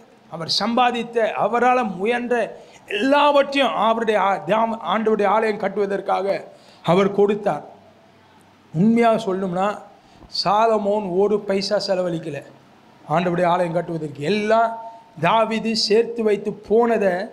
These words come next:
சாலமோன் எடுத்து ஆண்டவருடைய ஆலயத்தை கட்டினார். சாலமோன் ஒன்றும் செலவழிக்கல.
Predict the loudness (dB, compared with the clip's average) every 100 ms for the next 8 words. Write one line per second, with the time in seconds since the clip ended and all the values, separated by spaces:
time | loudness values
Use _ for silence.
0 | -16 -20 -12 0 2 4 2 0 0 -2
1 | -2 0 0 -2 -2 0 0 -2 -4 -6
2 | -8 -6 -8 -8 -12 -20 _ _ _ -8
3 | 0 2 2 2 0 0 0 0 0 0
4 | 0 -4 -8